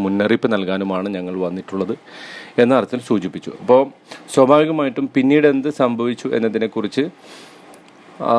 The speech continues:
ഇവിടെ നിന്ന് നമ്മൾ ഊഹിച്ചെടുക്കണം. അതായത്, ഈ പ്രവാചകന്മാർ അവരുടെ പ്രബോധനം തുടർന്നെങ്കിലും വളരെ കുറഞ്ഞ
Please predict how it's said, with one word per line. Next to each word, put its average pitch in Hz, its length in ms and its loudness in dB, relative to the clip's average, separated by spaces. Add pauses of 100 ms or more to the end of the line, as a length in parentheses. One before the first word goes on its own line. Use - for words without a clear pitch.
(600)
ഇവിടെ 123 280 4
നിന്ന് 131 220 2
നമ്മൾ 123 160 2 (140)
ഊഹിച്ചെടുക്കണം. 120 580 2
അതായത്, 110 300 0
ഈ - 100 0
പ്രവാചകന്മാർ 127 640 2 (100)
അവരുടെ 120 300 0
പ്രബോധനം 110 540 0 (160)
തുടർന്നെങ്കിലും 104 600 0 (400)
വളരെ 113 260 4 (100)
കുറഞ്ഞ 120 280 2